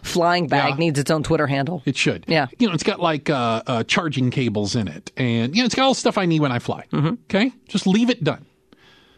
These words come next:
Speaker 2: I get on airplanes. It fits in the overhead, right? I've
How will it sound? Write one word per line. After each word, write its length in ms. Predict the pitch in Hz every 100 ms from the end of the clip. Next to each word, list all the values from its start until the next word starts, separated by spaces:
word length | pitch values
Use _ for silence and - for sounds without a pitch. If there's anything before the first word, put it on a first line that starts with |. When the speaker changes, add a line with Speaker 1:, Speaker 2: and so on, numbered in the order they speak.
| _ _ _ _ _ _
Speaker 2:
I 60 | 233
get 160 | 262
on 140 | 269 220
airplanes. 640 | 165 139 120 92 160 - - _ _ _ _ _ _ _
It 160 | - 247
fits 240 | - 233
in 80 | 214
the 140 | 180 190
overhead, 420 | 170 127 110 -
right? 240 | 143 220 - _ _ _ _ _ - - -
I've 280 | 240 349